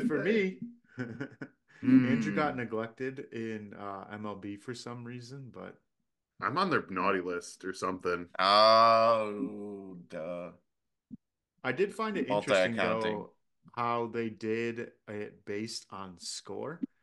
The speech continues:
Speaker 2: because my best lineup was not my best lineup, if you know what I mean. Uh, I get to bring this up again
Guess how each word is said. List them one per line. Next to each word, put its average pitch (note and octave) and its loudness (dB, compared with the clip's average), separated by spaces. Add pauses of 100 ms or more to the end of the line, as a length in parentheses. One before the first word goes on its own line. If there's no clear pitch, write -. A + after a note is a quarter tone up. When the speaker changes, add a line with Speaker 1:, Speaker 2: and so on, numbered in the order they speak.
(240)
Speaker 2:
because A#2+ -8
my B2 -2
best B2 -8
lineup G#2 -8 (320)
was G2+ -10
not G#2 -8
my F#2+ -10
best F#2+ -10
lineup, F#2 -10 (140)
if G2+ -18
you G2+ -12
know G2 -12
what F#2 -12
I F2+ -14
mean. G2+ -10 (680)
Uh, G2 -8 (100)
I A2 -6
get A#2 -12
to - -6
bring A2+ -6
this G#2 -12
up A#2 -12
again G2 -10